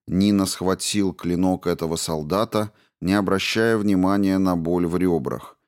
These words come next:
и огляделся, высматривая, кого бы прикончить. Недостатка в кандидатах не наблюдалось. Разбойники скатывались со склонов по обеим сторонам расщелины.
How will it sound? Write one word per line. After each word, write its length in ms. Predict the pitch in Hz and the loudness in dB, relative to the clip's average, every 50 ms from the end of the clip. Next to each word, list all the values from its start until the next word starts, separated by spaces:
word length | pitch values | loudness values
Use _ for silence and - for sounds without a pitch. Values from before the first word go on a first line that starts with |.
| _ _ _ | _ _ _
и 100 | - 82 | -4 0
огляделся, 880 | 87 87 85 76 80 82 82 78 69 82 98 113 120 120 - - 110 98 | 2 2 2 0 0 -2 -2 -2 0 0 2 2 2 0 -2 -2 -2 0
высматривая, 840 | 85 87 82 - - 82 82 90 92 - - 98 90 90 90 90 92 | 0 -2 -4 -4 -4 -2 -2 -2 -2 -2 -2 -4 -2 0 0 -2 -2
кого 340 | - - 87 82 78 80 76 | -2 -2 -4 -2 -2 -4 -2
бы 140 | 73 82 | -2 -4
прикончить. 840 | 76 - 73 80 - - 76 73 64 60 - - - - - - _ _ _ _ _ _ _ _ _ _ _ _ _ - | -4 -4 -8 -8 -8 -6 -6 -6 -6 -6 -8 -12 -12 -14 -16 -16 _ _ _ _ _ _ _ _ _ _ _ _ _ -6
Недостатка 800 | 69 85 90 90 92 92 90 - - 113 120 131 131 - - 120 | -2 -2 0 2 0 -2 -2 -2 -2 0 0 0 0 -2 -6 -6
в 80 | - | -4
кандидатах 760 | - 120 110 104 95 107 98 85 95 98 101 - 101 98 - | -2 -2 -2 0 0 0 0 2 0 0 0 0 -4 -6 -4
не 120 | 98 95 95 | -2 -2 0
наблюдалось. 880 | 92 92 87 85 90 92 87 78 87 71 64 50 - - - - - _ _ _ _ _ _ _ _ _ - | 0 0 0 0 -2 -2 -2 -2 -2 -4 -4 -6 -10 -10 -12 -12 -14 _ _ _ _ _ _ _ _ _ -10
Разбойники 800 | - 80 85 90 85 85 82 85 104 120 120 117 117 101 - 104 | -6 -2 -2 -2 -2 -4 -2 0 2 4 4 4 2 0 -2 -6
скатывались 720 | 95 - - - 98 104 101 - 101 92 92 92 92 87 | -8 -8 -4 -2 -2 -2 0 -2 -2 -2 0 0 0 -2
со 180 | - - - 90 | -4 -4 -4 -6
склонов 680 | - - - - 98 98 104 104 107 104 101 98 - - | -6 -6 -10 -8 -4 -4 -2 -2 0 -2 -2 -4 -6 -6
по 180 | - 92 92 | -2 0 0
обеим 440 | 92 90 82 92 95 98 98 98 92 | 0 -2 -2 -2 0 0 0 0 -2
сторонам 580 | - - - 95 85 90 87 87 87 87 90 87 | -4 -4 -4 -2 -2 0 0 0 0 0 0 0
расщелины. 760 | 87 90 - - - - 98 85 71 60 50 50 - - | -2 -2 -2 -4 -2 -2 -2 -4 -4 -6 -10 -12 -18 -20